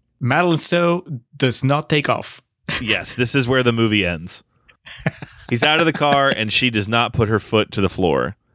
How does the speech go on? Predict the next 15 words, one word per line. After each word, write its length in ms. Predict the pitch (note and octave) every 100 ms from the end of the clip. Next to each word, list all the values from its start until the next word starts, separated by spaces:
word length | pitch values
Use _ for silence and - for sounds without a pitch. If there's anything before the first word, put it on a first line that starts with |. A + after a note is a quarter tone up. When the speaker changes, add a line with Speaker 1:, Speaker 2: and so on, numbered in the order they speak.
| _ _
Speaker 2:
She 200 | - G#2
just 220 | G#2 -
kind 180 | G#2+ G2+
of 200 | F#2 F#2 - - - -
looks 320 | B2+ - -
longingly 580 | G#2+ A#2 A2+ A2 A2 A2
and 80 | G2+
is 100 | G#2+
like, 240 | G2 -
"Oh, 60 | A2+ A2
I 160 | G2+
gotta 260 | F#2+ G2+ F#2+
help 260 | F2+ E2+ -
this 220 | E2+ -
man." 340 | G1+ G1+ F2+